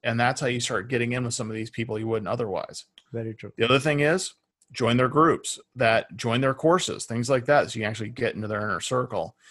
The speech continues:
Speaker 1: And that also helps motivate and be, um, connected with some of those people.
Speaker 2: Yeah. Yeah. So, um, you know, what, what, what do you think is that perfect mindset for these entrepreneurs, you know,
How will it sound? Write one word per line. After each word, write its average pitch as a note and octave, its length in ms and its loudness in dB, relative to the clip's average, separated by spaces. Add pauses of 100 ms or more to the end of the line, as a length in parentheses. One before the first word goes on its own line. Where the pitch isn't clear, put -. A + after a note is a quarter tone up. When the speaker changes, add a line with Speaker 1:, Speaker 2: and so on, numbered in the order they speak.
(180)
Speaker 1:
And A#2 120 0
that A#2+ 100 6
also A#2+ 320 4
helps A2 400 0 (160)
motivate A#2 600 0
and G#2+ 80 -8
be, G#2 320 -8
um, F2+ 420 -10
connected G#2 400 -4
with A#2 100 -8
some F2 140 -10
of F2 80 -12
those F#2+ 100 -12
people. - 380 -12 (500)
Speaker 2:
Yeah. A#2+ 60 -18 (440)
Yeah. - 60 -20 (840)
So, G#3+ 420 2
um, D#3 320 2 (120)
you D#3+ 60 -4
know, F3 260 0 (640)
what, E3+ 460 0
what, F3 320 0
what F3+ 160 4
do G#3+ 80 -2
you A3 80 2
think F#3+ 340 -2
is F3 180 0
that D#3 360 2
perfect D#3 340 2
mindset D3+ 580 0
for C#3+ 200 -4
these C3 420 -6
entrepreneurs, B2+ 880 -6
you A#2+ 60 -8
know, C#3 180 -6